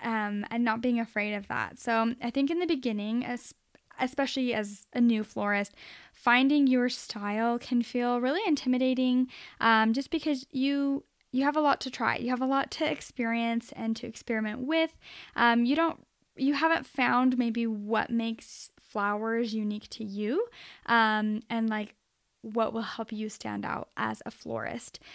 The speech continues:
Um, and not that you have to be specifically looking for a style that will make you stand out, but you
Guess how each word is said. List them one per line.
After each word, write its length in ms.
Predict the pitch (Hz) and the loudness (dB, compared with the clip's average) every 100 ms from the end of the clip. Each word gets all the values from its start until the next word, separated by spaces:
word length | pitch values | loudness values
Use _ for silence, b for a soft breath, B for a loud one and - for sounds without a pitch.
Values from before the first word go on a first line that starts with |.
| B B | B B
Um, 500 | - 233 214 208 214 - _ - | 4 4 4 2 -4 -8 _ -2
and 100 | 254 | 2
not 200 | 277 330 | 4 2
that 100 | - | -2
you 80 | 311 | -4
have 220 | 269 254 | -4 -4
to 100 | 262 | -2
be 160 | 247 233 | -2 -2
specifically 720 | - 254 - 233 226 226 233 | -2 -2 0 -2 -2 -4 -2
looking 380 | 233 233 247 240 | 0 0 0 0
for 200 | - 220 | 0 -4
a 60 | |
style 460 | 208 - 226 220 214 | -4 -2 0 2 0
that 180 | 220 220 | -4 -4
will 240 | 220 214 | -2 0
make 260 | 262 311 - | 2 0 -2
you 80 | |
stand 380 | 359 - 339 349 | -4 -2 -4 0
out, 300 | 349 359 359 - B B - | 2 2 2 -4 B B 0
but 140 | 254 | 0
you 640 | 247 262 254 254 254 254 | 4 4 4 4 4 2